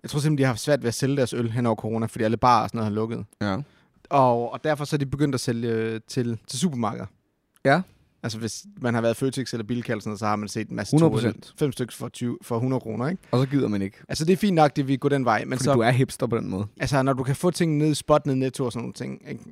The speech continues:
Speaker 1: Så bliver det bare mindre interessant for
Speaker 2: Klart.
Speaker 1: mig. Men lige den der øl, Implosion
Speaker 2: Som er
Speaker 1: fra to Øl,
Speaker 2: alkoholfri.
Speaker 1: ja, den synes jeg bare er sindssygt god.
Speaker 2: Den, jeg tog lige en tår af den. Den smager helt vildt godt.
Speaker 1: Ja.
Speaker 2: Altså, den er sindssygt god.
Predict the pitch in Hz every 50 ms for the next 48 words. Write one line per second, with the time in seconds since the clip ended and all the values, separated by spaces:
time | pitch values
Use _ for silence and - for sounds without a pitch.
0 | - - - - 139 127 131 113 107 117 113 117 117 113 117 113 110 - 113 120
1 | 120 - - 120 - 123 - 113 _ _ - - 165 226 254 233 175 147 160 180
2 | 240 247 233 240 226 214 202 196 180 - 170 160 151 151 - 165 160 - - 175
3 | 175 175 185 - - 143 120 - _ _ _ _ - - 131 135 120 92 110 113
4 | 107 117 117 113 110 - 107 - - 143 120 113 - _ _ _ _ _ _ -
5 | 143 131 131 131 151 127 131 127 123 - - 156 131 - - - - - - 160
6 | 151 147 - - 147 147 147 - - 190 180 170 160 143 - 170 165 156 135 127
7 | 151 151 147 - - - 143 135 143 143 131 127 123 - _ _ - - 175 -
8 | - - 127 127 151 - - - 117 107 107 127 120 - - - - _ _ _
9 | _ - 127 120 - 135 127 123 123 117 - - - - - 123 127 123 123